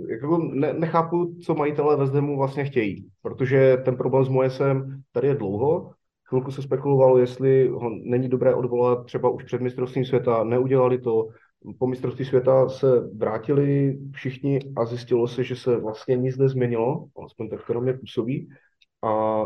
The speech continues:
z tohohle pohledu, co udělali Wolves, je jednoznačně krok správným směrem.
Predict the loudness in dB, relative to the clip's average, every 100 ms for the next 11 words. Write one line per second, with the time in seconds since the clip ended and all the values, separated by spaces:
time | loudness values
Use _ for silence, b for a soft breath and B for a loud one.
0 | -6 -2 2 4 2 2 0 0 0 -2
1 | 2 2 2 0 -2 -4 -14 -4 0 0
2 | 0 -6 -4 -4 -4 -8 0 2 2 -2
3 | -14 -6 -6 -6 -6 -2 -2 -4